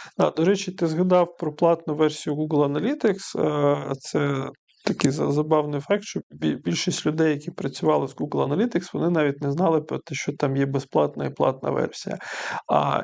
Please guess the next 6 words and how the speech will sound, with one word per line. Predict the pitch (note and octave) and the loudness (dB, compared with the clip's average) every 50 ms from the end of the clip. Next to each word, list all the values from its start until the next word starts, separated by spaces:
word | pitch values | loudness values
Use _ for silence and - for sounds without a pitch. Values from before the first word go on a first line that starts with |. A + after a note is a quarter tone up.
| - - | -2 -4
ще | - - - A3+ A#3 | -2 2 2 2 2
з | A3+ - | 2 -2
цікавого | - - F#3 - - G#3 B3+ D4 C#4+ C4 G3+ F#3 F3 | -6 -6 -2 2 2 2 4 4 2 2 2 2 0
те, | D#3+ - - E3+ D#3 | -2 -2 -2 -2 -2
що, | - - - - E3 D#3+ E3 E3 D#3+ D3+ - - - | -2 -4 0 2 4 4 6 6 4 2 0 -4 -8
е, | - D#3 | -4 -2